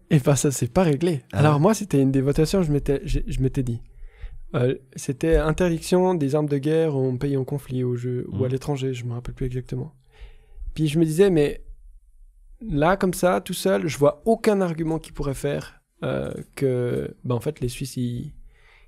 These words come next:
Speaker 1: ils soient pas d'accord avec, euh, cette initiative qui était du R S, euh, de, une, une organisation, euh, anti, euh, anti-armée. Et puis ça a pas passé, mais de loin. Parce que, en fait, ils ont dit, si on arrête d'exporter les armes à l'étranger,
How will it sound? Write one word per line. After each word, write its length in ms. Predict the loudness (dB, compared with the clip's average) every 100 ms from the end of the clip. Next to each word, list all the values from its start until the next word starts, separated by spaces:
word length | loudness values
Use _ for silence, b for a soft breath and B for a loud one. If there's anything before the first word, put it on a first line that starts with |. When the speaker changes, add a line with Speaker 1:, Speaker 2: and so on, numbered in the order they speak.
| -12
Speaker 1:
ils 80 | -12
soient 220 | -6 -2
pas 100 | 0
d'accord 300 | 2 2 2
avec, 300 | 0 -4 -4
euh, 240 | -4 -4 -6
cette 300 | -6 -6 -4
initiative 440 | -6 -6 -8 -10
qui 100 | -8
était 200 | -6 -6
du 260 | -4 -4 -4
R 80 | -6
S, 280 | -8 -10 -6
euh, 120 | -4
de, 380 | -4 -4 -6 -8 b b b b b _ -8
une, 300 | -6 -6 -6
une 160 | -2 0
organisation, 960 | 2 2 0 -2 0 0 0 -2 -6
euh, 40 | -8 -10 -6 -6
anti, 440 | -4 -2 -2 -2 -4
euh, 180 | -4 -2 -2
anti-armée. 580 | -2 -2 -2 -4 -4 -8 b b b b b b b b b b _ _ _ -6
Et 60 |
puis 80 | -2
ça 100 | 0
a 20 |
pas 100 | 0
passé, 340 | -2 -6 -6 -12 _
mais 100 | -2
de 100 | 2
loin. 340 | 2 2 -2 -4 -14 _ _ -6
Parce 180 | -6 2
que, 300 | 4 4 2
en 100 | 2
fait, 240 | 0 0
ils 120 | 0
ont 80 | 0
dit, 340 | 0 -2 -2 -2 -4
si 260 | -4 2
on 100 | 2
arrête 240 | 4 2 0
d'exporter 800 | -2 -2 -4 0 2 2 0 -6
les 240 | -4 0 2
armes 180 | 2 0
à 20 |
l'étranger, 480 | -2 -2 -2 -4